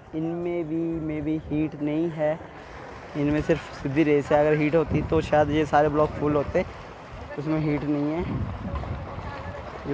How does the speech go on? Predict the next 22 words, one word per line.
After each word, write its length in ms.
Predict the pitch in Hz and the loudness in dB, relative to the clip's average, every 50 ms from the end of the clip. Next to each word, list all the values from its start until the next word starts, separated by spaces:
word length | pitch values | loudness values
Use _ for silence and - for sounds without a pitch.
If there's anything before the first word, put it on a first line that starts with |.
| 135 147 | -6 -4
बॉडी, 840 | 147 131 143 160 180 190 190 185 185 185 185 180 180 180 180 175 170 - - - - - - - - - - - - - - - 147 | -2 0 2 2 2 2 2 0 0 0 0 2 2 2 2 0 -2 -4 -8 -12 -12 -12 -12 -12 -14 -14 -14 -14 -12 -12 -2 2 4
बाकी 200 | 156 160 - 175 | 4 6 6 6
I 120 | 170 175 | 8 8
hope 200 | 180 175 170 175 | 8 6 6 4
कि 60 | - 180 | 2 2
आपको 240 | 165 147 180 175 | 2 2 0 -2
इसमें 200 | 170 - 170 180 | 0 0 -2 -4
समझ 240 | 175 - 156 151 160 | -2 -2 -2 -2 0
में 240 | 165 170 165 165 160 | 0 2 2 2 2
मज़ा 240 | 151 143 151 156 147 | 2 2 2 2 4
आ 20 | 143 | 4
रहा 120 | 143 143 | 4 2
होगा। 240 | 139 139 143 160 175 - - - - - - - - - | 2 2 2 0 0 -2 -6 -16 -16 -16 -16 -12 -6 -2
और 160 | 147 151 143 | 0 2 2
रेस 240 | 143 156 160 - - - | 4 2 2 0 -2 -2
बहुत 220 | 139 139 147 - | -4 -4 -2 -2
लंबी 220 | 151 151 147 147 156 | -2 0 0 2 2
लंबी 280 | 156 147 147 143 147 | 2 2 2 2 2
है, 100 | 151 151 | 2 2
उसके 240 | 147 - - - 151 | 0 0 -2 -4 -2
लिए 140 | 151 151 151 | 0 0 -2
सॉरी। 360 | - - 147 151 170 196 220 | 0 0 2 4 4 4 4